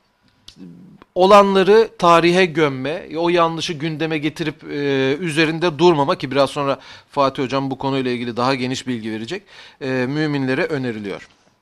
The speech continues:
Şimdi müminlerin birbirlerine karşı tutumlarıyla ilgili de,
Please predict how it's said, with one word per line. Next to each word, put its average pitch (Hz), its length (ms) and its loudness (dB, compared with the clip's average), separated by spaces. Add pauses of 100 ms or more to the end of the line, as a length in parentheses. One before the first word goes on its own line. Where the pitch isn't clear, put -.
(480)
Şimdi 196 260 -6
müminlerin 196 640 0
birbirlerine 185 500 0
karşı 156 340 4
tutumlarıyla 156 600 -2
ilgili 135 380 -2
de, 110 120 -6